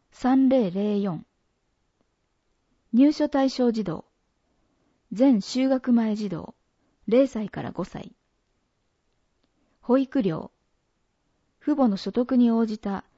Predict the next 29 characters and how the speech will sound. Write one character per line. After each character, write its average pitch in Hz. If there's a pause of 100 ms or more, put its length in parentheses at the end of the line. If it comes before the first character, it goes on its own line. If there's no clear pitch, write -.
(260)
税 254
合 185
算 285
額 208
等 247
に 185
よ 165
り 165
決 - (100)
定。 - (920)
か 226
っ 226
こ、 - (400)
三 285
歳 285
以 254
上 254
児 -
及 214
び 190 (420)
住 262
民 294
税 185
非 -
課 240
税 247
世 254
帯 185
の -